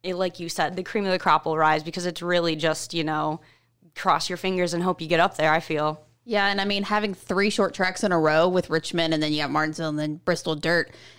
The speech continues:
Speaker 2: especially now you've got Martinsville night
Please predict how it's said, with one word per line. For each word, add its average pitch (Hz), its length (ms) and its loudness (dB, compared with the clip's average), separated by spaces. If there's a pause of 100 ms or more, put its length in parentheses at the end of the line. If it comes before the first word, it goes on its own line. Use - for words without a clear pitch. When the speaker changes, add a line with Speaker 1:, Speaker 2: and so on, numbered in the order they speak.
(120)
Speaker 2:
especially 262 440 -2
now 202 380 4
you've 202 220 -2
got 175 320 2
Martinsville 180 600 0
night 156 360 0